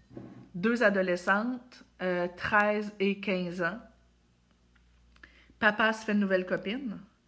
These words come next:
Euh, la copine a un enfant, mais lui, elle a, elle, elle a un enfant autiste.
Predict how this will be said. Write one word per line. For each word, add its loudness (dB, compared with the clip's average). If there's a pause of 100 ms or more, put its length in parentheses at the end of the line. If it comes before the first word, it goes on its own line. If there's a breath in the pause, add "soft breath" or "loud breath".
(920 loud breath)
Euh, 2
la 2
copine 0
a 4
un 0
enfant, -2 (200)
mais -4
lui, -2
elle 0
a, 4
elle, -2
elle 0
a 2
un -2
enfant -2 (140)
autiste. -10